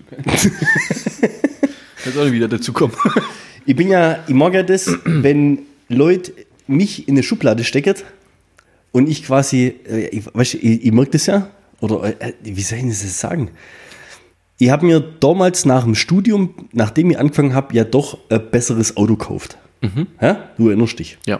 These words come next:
Speaker 2: Wir sagen es immer, ich war bei Audi. Ja? Vorher war aber auch Mercedes und B M W im Gespräch.
Speaker 1: Echt? Mercedes auch schon?
Speaker 2: Ja. Äh,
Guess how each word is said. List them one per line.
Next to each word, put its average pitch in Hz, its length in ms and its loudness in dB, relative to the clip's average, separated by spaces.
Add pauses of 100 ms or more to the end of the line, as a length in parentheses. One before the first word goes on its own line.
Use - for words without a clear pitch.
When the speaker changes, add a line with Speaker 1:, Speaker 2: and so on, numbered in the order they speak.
(120)
Speaker 2:
Wir 101 80 -2
sagen 123 180 0
es 107 80 -2
immer, 117 100 0
ich 113 80 2
war 101 140 0
bei 101 140 -2
Audi. 95 420 -2
Ja? 156 160 0 (1160)
Vorher 175 360 2
war 151 140 2
aber 135 220 0
auch 139 80 2
Mercedes 139 520 2
und 120 220 -2
B 117 140 2
M 113 160 0
W 120 100 0
im 95 220 -8
Gespräch. - 500 -10 (100)
Speaker 1:
Echt? 180 200 -2
Mercedes 143 360 -4
auch 139 140 -8
schon? 135 300 -6
Speaker 2:
Ja. 104 220 -4 (280)
Äh, 127 320 2